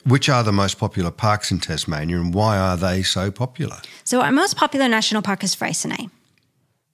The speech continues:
Speaker 2: And they, I believe that Freycinet is so popular for two reasons. One, the weather. The weather is beautiful on the East Coast.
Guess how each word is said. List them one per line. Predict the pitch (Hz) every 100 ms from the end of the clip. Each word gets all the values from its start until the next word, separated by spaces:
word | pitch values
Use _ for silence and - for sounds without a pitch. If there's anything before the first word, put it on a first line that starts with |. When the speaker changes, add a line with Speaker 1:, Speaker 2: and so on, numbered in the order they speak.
| - - - -
Speaker 2:
And | 226 226
they, | 269 311 311 -
I | 302 359
believe | 311 262 240 208
that | -
Freycinet | 233 220 - 214 202
is | 202
so | - 208
popular | - 202 208 196 190 202
for | 196
two | - 240
reasons. | 196 175 - - - - - - - -
One, | 214 247 214 202 208 233
the | 208
weather. | 190 180 - - 185 _ _ _ _ _ _ _ _ -
The | 233
weather | 247 262 269
is | - 214 202
beautiful | 202 196 185 185 180 190
on | 185
the | 185 185
East | 175 -
Coast. | 165 - - -